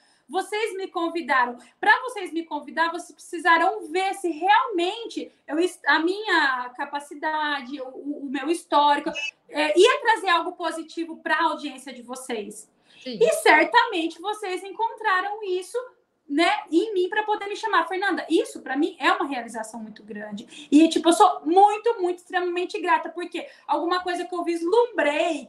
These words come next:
Speaker 1: tipo, nunca, lá atrás, hoje tá acontecendo. Então, se isso foi possível, coisas muito maiores serão.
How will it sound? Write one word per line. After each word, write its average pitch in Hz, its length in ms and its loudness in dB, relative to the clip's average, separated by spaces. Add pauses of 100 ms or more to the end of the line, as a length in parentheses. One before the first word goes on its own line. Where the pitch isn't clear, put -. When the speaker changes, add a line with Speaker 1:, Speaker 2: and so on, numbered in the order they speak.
Speaker 1:
tipo, - 240 -8
nunca, 349 720 0 (100)
lá 339 260 6
atrás, 403 500 0 (180)
hoje 370 240 -8
tá 415 80 -4
acontecendo. 415 440 -10
Então, 403 180 -10
se - 160 -14 (200)
isso 494 200 -12
foi 285 160 -8
possível, 349 540 -4
coisas 370 420 -4
muito 381 380 -4
maiores 427 460 2
serão. 480 460 -10